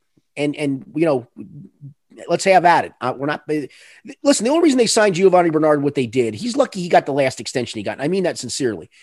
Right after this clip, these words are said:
He's lucky because, um, they did that as an insurance piece for Joe Mixon if they couldn't re-sign him. And that's all it was. And then they re-signed Joe, and they kinda got stuck with that extra year of Gio, which was twenty twenty-one. And so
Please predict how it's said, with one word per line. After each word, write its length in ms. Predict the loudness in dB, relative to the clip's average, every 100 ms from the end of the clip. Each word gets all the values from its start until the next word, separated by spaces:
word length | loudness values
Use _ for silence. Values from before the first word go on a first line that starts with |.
| _
He's 220 | -2 0
lucky 400 | 4 2 0 -20 _ _ _ _ -12
because, 520 | 0 2 2 0 -10 -4
um, 480 | 2 4 4 0 -14 _ _ 0
they 180 | 2
did 260 | 2 0 2
that 200 | 4 4
as 100 | 2
an 80 | 0
insurance 480 | -2 0 0 0 -6
piece 260 | -8 -8
for 120 | -8
Joe 220 | -4 0 0
Mixon 320 | 0 -2 -6
if 80 | -4
they 100 | -6
couldn't 300 | -2 -4 -4
re-sign 440 | -8 -8 -8 -10
him. 220 | -16 -18 _ _
And 100 | -2
that's 180 | 0 0
all 240 | -2 -2
it 80 | -2
was. 260 | -8 -12 -6
And 100 | -2
then 120 | 0
they 100 | 0
re-signed 460 | -2 0 2 2 2
Joe, 420 | 2 4 4 0 -8 -20 -10
and 100 | -4
they 60 | -4
kinda 320 | -2 0 0
got 180 | -2 -4
stuck 320 | 0 0 0
with 140 | -4
that 140 | 0 2
extra 320 | 2 -2 0
year 160 | 2
of 80 | 2
Gio, 420 | 0 -2 2 2
which 140 | 2 -2
was 120 | -8
twenty 280 | -4 -4 -4
twenty-one. 560 | -2 -2 -2 -2 -4
And 200 | -6 -6
so 160 | -2 -2